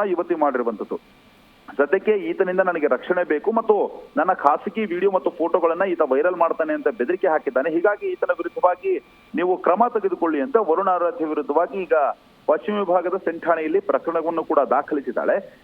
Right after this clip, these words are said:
ಈ ಹಿನ್ನೆಲೆಯಲ್ಲಿ ಈಗ ಪೊಲೀಸರು ಕೂಡ ವರುಣ್ ಆರಾಧ್ಯ ಮೇಲೆ ಎಫ್ ಐ ಆರ್ ಅನ್ನ ದಾಖಲು ಮಾಡಿಕೊಂಡು ತನಿಖೆಯನ್ನು ಕೂಡ ನಡೆಸ್ತಾ ಇರುವಂತದ್ದು. ಒಟ್ಟಾರೆಯಾಗಿ ಅನೇಕ ವರ್ಷಗಳಿಂದಲೂ ಕೂಡ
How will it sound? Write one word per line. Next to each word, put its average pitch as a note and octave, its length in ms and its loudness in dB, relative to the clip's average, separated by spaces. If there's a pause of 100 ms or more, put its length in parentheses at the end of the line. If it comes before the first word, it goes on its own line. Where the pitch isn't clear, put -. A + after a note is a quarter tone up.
(100)
ಈ D3+ 60 0
ಹಿನ್ನೆಲೆಯಲ್ಲಿ G#3+ 1000 -2
ಈಗ C#3 100 0
ಪೊಲೀಸರು F3 500 -2
ಕೂಡ F3+ 220 0 (240)
ವರುಣ್ D3 260 0
ಆರಾಧ್ಯ E3 360 0
ಮೇಲೆ D#3+ 260 0
ಎಫ್ D3 240 2
ಐ - 20 4
ಆರ್ E3+ 80 2
ಅನ್ನ E3 120 -2
ದಾಖಲು D3 320 -2
ಮಾಡಿಕೊಂಡು D3 380 0
ತನಿಖೆಯನ್ನು D3+ 540 -6
ಕೂಡ C#3+ 120 0 (520)
ನಡೆಸ್ತಾ E3 300 0
ಇರುವಂತದ್ದು. G#2 420 -4 (320)
ಒಟ್ಟಾರೆಯಾಗಿ G#3 720 0
ಅನೇಕ F#3 400 -2
ವರ್ಷಗಳಿಂದಲೂ F3+ 640 -2
ಕೂಡ F3 200 2